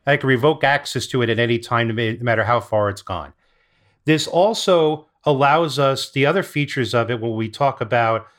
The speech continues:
data exfiltration and bad actors stealing data. The fact that the data all has geolocation capability too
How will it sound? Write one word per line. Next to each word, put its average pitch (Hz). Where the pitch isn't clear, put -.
data 151
exfiltration 135
and 104
bad 139
actors 127
stealing 170
data. 90
The 139
fact 185
that 170
the 160
data 139
all 151
has 123
geolocation 147
capability 113
too 104